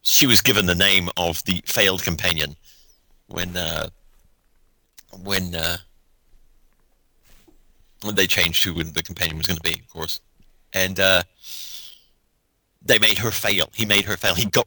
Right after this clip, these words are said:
rid of this character that had been lurking around in his subconscious and destro-, basically destroyed her, um,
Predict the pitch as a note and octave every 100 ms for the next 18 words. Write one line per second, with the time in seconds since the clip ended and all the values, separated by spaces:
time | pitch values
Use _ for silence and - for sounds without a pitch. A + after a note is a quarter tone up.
0 | - G#2+ A2 F2 F#2+ - G#2 G2 - F2+
1 | F2 F2+ F#2+ G2+ G#2 F2+ F#2 F2+ F2 -
2 | - - G#2 F2 G2+ G2+ - - - _
3 | - F2 E2+ - G#2 - A#2+ A#2 G2+ A2+
4 | B2 - A2 F#2 - - G#2 - F2+ D2+
5 | - _ _ _ _ _ - F2+ E2+ E2+